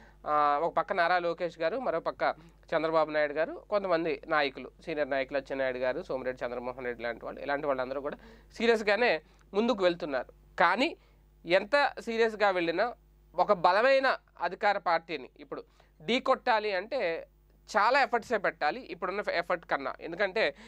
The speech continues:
ఆ, నూట యాభై ఒక్క స్థానాలు ఎక్కడ, ఇరవై మూడు స్థానాలు ఎక్కడ? So చాలా డిఫరెన్స్ ఉంది. కొన్ని సగానికి సగం కూడా కాదు, చాలా డిఫరెన్స్ ఉంది. ఓటింగ్ పర్సెంటేజ్ కూడా చాలా పెంచుకోవాలి. దాదాపు యాభై శాతం ఓటింగ్,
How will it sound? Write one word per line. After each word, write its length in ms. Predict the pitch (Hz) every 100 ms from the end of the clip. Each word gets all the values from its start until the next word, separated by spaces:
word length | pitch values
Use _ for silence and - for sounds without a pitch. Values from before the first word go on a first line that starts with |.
| - - 139
ఆ, 380 | 139 127 120 -
నూట 280 | 135 151 175
యాభై 280 | 190 185 190
ఒక్క 120 | -
స్థానాలు 380 | - 170 170 156
ఎక్కడ, 180 | - 156
ఇరవై 800 | 254 220 175 185 185 170 151 147 - - 160 156
మూడు 260 | 156 170 165
స్థానాలు 380 | 156 135 131
ఎక్కడ? 180 | 117 - 123 - - - - 220
So 180 | 196 165 - - - -
చాలా 220 | 185 220 254
డిఫరెన్స్ 420 | 208 156 135 123
ఉంది. 120 | 113 - -
కొన్ని 180 | 143 135
సగానికి 380 | 139 156 196 196
సగం 260 | 185 185
కూడా 180 | 156 139
కాదు, 200 | 120 120 160
చాలా 180 | 147 160
డిఫరెన్స్ 360 | 135 131 120
ఉంది. 180 | 117 123 - - -
ఓటింగ్ 320 | 165 180 196 175
పర్సెంటేజ్ 440 | 165 175 165 156
కూడా 180 | 151 180
చాలా 300 | 180 147 165
పెంచుకోవాలి. 460 | 156 135 - 135
దాదాపు 280 | 135 147 160
యాభై 280 | 147 143 160
శాతం 340 | 170 147 165
ఓటింగ్, 400 | 156 147 143 131